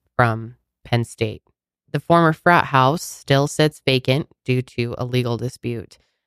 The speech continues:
The house has been occasionally used by Beta alumni to stay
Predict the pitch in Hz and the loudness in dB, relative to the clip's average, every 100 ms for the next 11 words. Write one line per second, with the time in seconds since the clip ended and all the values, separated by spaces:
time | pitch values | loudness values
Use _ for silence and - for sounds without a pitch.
0 | _ - 143 143 139 - 139 135 131 131 | _ -4 2 2 2 0 -2 0 -2 0
1 | 156 151 151 147 139 131 135 156 - 127 | 0 0 2 0 0 0 -2 -2 -2 0
2 | 123 120 - 120 131 135 131 127 123 135 | 2 0 0 -2 0 2 2 0 -4 -8
3 | - 127 120 117 | -4 -4 -2 -6